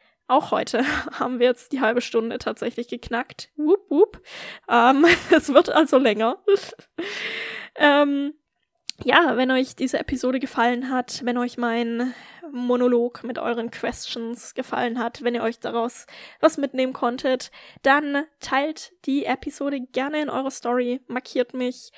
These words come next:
hinterlasst eine Bewertung auf Spotify, das hilft sehr. Und ja, wir hören uns beim nächsten Mal, dann hoffentlich bei mir frisch aus dem Urlaub und mit der Prep dann. Dann geht's wirklich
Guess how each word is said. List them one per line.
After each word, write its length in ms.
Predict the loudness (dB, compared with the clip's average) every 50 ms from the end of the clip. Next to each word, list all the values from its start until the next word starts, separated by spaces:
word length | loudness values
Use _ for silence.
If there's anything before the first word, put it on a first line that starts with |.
| -20 _
hinterlasst 560 | _ -10 -8 -6 -4 -2 -2 -2 -2 -4 -8 -4
eine 200 | -2 -2 -2 0
Bewertung 440 | -2 -2 -2 -2 -4 -4 -6 -8
auf 120 | -8 -6 -6
Spotify, 720 | -6 -6 -6 -4 -4 -6 -8 -6 -2 -2 0 0 0 0 -2
das 180 | -4 -6 -6
hilft 360 | -6 -6 -6 -8 -10 -14 _
sehr. 420 | -6 -4 -4 -2 -2 -2 -4 -6 -6 _ -20 -20 -20 -20 -20 _ _ _ _
Und 580 | -2 0 0 0 0 -2 -4 -8 -10 -10 -8
ja, 120 | -6 -6 -6 -6 -8 _ _ _
wir 140 | -6 -4 -4
hören 160 | -2 -2 -4
uns 140 | -4 -6 -6
beim 120 | -8 -6 -4
nächsten 300 | -4 -6 -6 -8 -8 -6
Mal, 320 | -4 -4 -4 -4 -6 -8 -10 -10 _
dann 220 | -6 -6 -4 -2 -4
hoffentlich 560 | -4 -4 -6 -6 -4 -4 -4 -4 -8 -10 -4
bei 140 | -4 -2 -2
mir 320 | -2 -2 -4 -4 -6 -6
frisch 480 | -10 -12 -8 -4 -4 -4 -2 -4 -8 -10 _ -2
aus 220 | -2 -2 -2 -4
dem 120 | -8 -12
Urlaub 600 | -8 -4 0 2 2 2 2 0 0 -2 -4 -10 -10 -2
und 420 | 2 2 2 2 0 -4 -10 -12 -14 _ _ _ _ _ _ _ _ _ _ -2
mit 400 | 2 2 2 2 2 -4 -18 _ _ _ _ _ _ _ _ _ _ -4
der 80 | -4
Prep 460 | -2 -2 -4 -2 -2 -2 -4 -6 -6
dann. 420 | -4 -2 -2 -2 -4 -6 -8 -10 -8 _
Dann 180 | -6 -6 -4 -2
geht's 240 | -2 -2 -2 -2 -4
wirklich 580 | -4 -4 -4 -6 -10 -10 -10 -10 -16 -20 _